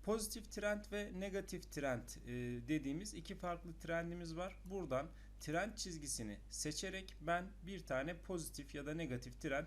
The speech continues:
çizeceğim. Şimdi öncelikle neyi çizelim? Şu iki tane tavan noktasına, tepe noktasına dokunacak bir trend çizelim arkadaşlar. Şu şekilde bir çizim gerçekleştirdim.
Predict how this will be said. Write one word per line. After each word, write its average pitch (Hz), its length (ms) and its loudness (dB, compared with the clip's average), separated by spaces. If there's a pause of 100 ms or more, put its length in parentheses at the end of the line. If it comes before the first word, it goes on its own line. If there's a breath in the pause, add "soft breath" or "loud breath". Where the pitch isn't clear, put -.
çizeceğim. 127 480 0
Şimdi 185 280 -2
öncelikle 190 680 -2 (340 loud breath)
neyi 208 200 0
çizelim? 120 420 0 (300 loud breath)
Şu 208 280 2
iki 226 300 -4
tane 135 440 2 (240)
tavan 190 460 4
noktasına, 123 640 -2
tepe 160 300 0
noktasına 117 640 0
dokunacak 165 640 0
bir 185 240 -4 (360 loud breath)
trend 175 380 4 (200)
çizelim 139 380 4
arkadaşlar. 104 720 -2 (360 loud breath)
Şu - 160 -2
şekilde 135 460 2
bir 139 140 -2
çizim 165 340 0
gerçekleştirdim. 170 960 0